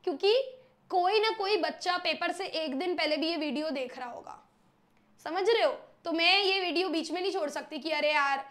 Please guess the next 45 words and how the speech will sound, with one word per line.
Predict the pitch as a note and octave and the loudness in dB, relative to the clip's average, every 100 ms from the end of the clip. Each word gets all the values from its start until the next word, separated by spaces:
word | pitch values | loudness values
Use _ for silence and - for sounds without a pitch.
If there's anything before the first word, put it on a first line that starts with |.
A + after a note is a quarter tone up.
| - - | -18 -4
लाइव | D4 C#4+ | 0 2
वॉचिंग | D4+ D4+ D#4+ D4+ | 2 0 -2 -2
गिर | C#4+ | 0
गई, | C4+ C4+ | 0 0
अब | C#4 - | -2 -2
तो, | C4+ C#4 | -2 0
अब | C#4 C#4 | -4 -4
तो | D#4 | -2
जाओ | C#4 C4+ | 0 0
यार | C4+ C4 B3+ | 0 -2 -2
ख़त्म | B3 - C#4+ C#4+ C#4 | -6 -10 -4 -4 -2
करते | C4+ A#3+ C4 | -6 -6 -8
हैं, | B3+ | -4
नहीं, | D4 D4+ D4 B3 G#3 - _ _ _ _ _ | -2 -2 -2 -6 -12 -16 _ _ _ _ _
क्योंकि | F#4+ C#4 G#4 B4 C#5 - - | -4 2 4 4 2 -4 -6
रिकॉर्डिंग | E4+ E4+ E4 D#4+ F4+ A4 G#4+ | -6 2 4 6 4 0 2
भी | A4 | 2
देखेंगे | G4 E4+ F4+ D#4+ | 0 0 0 0
बच्चे। | C4+ B3 C#4+ | -4 -4 -4
कल | F4+ F4 | 2 4
वाली | G4 G4 A4 | 4 4 4
देख | F#4+ F4 F4+ | 0 -2 -2
लो | |
ना, | E4 A4 - _ _ _ _ _ _ _ | -2 -4 -10 _ _ _ _ _ _ _
कल | - D#4 | 0 2
वाली | E4+ D#4 D#4 | 4 4 2
जो | D#4+ F4 | 0 0
हमने | D#4 E4 | 0 -4
पोम | E4+ D#4 D#4 | -2 -2 0
वाली | E4+ D#4 D#4 | 2 2 0
सारी | E4+ C#4+ C4+ | -2 -2 -2
पोम्स | C#4+ D#4 E4 E4 | -2 -4 -4 -6
करी | D4+ D4+ | -6 -6
थी, | E4 | -6
कितने | E4 E4 F#4+ | -6 -4 -2
बच्चे | A4 G#4+ G#4 | -2 -2 -2
रिकॉर्डेड | G4 E4+ D4+ D#4+ | 0 0 -2 -2
देख | C#4+ D4 D4 | -4 -6 -6
रहे | C#4 | -12
हैं, | C#4 _ _ _ _ _ - | -12 _ _ _ _ _ -6
देख | C4 D#4 | -6 -2
रहे | G#4 | 0
हैं | G#4+ | 2
कि | A4+ | 2
नहीं? | A4 G#4 B3+ | 2 0 -4